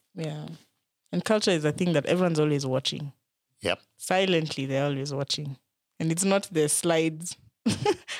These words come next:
Speaker 1: We always say that in workshops. It's not, it's not what you've written and the slides that you, you put together. It's, it's what happens in the grapevine.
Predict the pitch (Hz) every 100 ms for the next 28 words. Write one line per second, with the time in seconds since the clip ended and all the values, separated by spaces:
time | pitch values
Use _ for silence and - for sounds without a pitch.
0 | - 202 208 175 190 180 160 160 151 147
1 | 165 - 139 226 - 196 247 247 220 233
2 | 269 202 202 - 160 160 175 185 180 170
3 | 170 156 151 - 170 170 165 143 - 151
4 | 147 - - - - - - 156 - 160
5 | - 160 156 156 160 160 - 165 185 196
6 | - 160 165 160 147 147 147 156 156 -
7 | 143 127 131